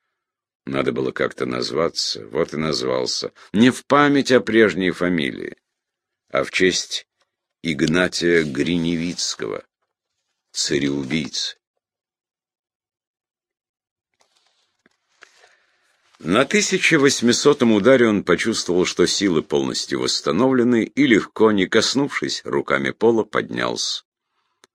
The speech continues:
Времени было много, теперь вечер, а впереди ещё целая ночь. Неизвестно, сколько придётся пробыть в Москве. Недели две, вряд ли меньше,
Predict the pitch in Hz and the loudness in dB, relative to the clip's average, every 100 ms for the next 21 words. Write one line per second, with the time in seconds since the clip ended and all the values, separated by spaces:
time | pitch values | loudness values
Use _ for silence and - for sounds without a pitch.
0 | _ _ - 95 120 76 57 64 62 64 | _ _ -4 0 2 0 -4 -4 -4 -2
1 | 90 107 82 - 62 58 62 90 107 - | -2 0 -4 -6 -6 -4 0 -2 -2 -8
2 | 50 50 - _ 67 65 62 58 - - | -8 -10 -18 _ -6 -6 -6 -8 -8 -8
3 | - 55 57 52 53 69 90 - _ _ | -8 -6 -6 -8 -6 -8 -8 -14 _ _
4 | _ _ _ _ _ 117 127 123 139 - | _ _ _ _ _ 2 4 6 4 2
5 | 78 - - 80 - - 69 69 65 - | -2 -2 2 0 0 -8 -4 -4 -4 -6
6 | - 73 64 67 - 65 69 - 67 64 | -6 -6 -4 -8 -8 -8 -6 -6 -6 -8
7 | - _ _ _ _ _ _ _ 82 95 | -8 _ _ _ _ _ _ _ 0 2
8 | 90 101 98 95 117 82 64 85 78 73 | 2 2 0 0 0 0 0 -2 -2 -6
9 | 78 92 87 - - | -4 -4 -6 -8 -12